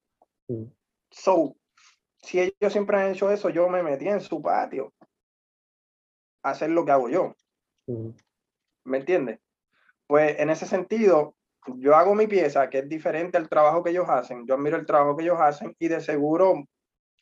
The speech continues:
Speaker 2: muchos de ellos dicen, "Diablo, este chamaco le mete", pero no es grafitero.
Speaker 1: Ujú,
Speaker 2: Y
Speaker 1: ujú.
Speaker 2: esa subcultura es bien fuerte.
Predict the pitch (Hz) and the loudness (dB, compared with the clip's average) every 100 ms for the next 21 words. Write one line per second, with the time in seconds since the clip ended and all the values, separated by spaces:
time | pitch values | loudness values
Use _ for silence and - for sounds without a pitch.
0 | _ _ _ 147 156 180 156 165 160 160 | _ _ _ -4 0 0 0 0 -2 -4
1 | 151 120 117 156 160 143 131 123 135 156 | -8 -10 -4 0 2 2 -2 -6 -6 -6
2 | 151 165 156 139 160 135 110 _ _ _ | -4 -2 -4 -2 -4 -6 -10 _ _ _
3 | _ _ _ _ _ - 143 135 139 127 | _ _ _ _ _ -6 -2 0 0 -2
4 | 117 120 110 78 76 - _ _ _ - | -4 -4 -8 -10 -18 -20 _ _ _ -8
5 | 127 117 123 _ - 139 147 151 147 185 | -6 -6 -10 _ -6 -2 0 0 0 -2
6 | 170 - 165 147 165 196 139 151 160 147 | -6 -4 -6 -4 0 0 0 -2 -4 -4
7 | - 165 - 117 | -2 -2 -2 -12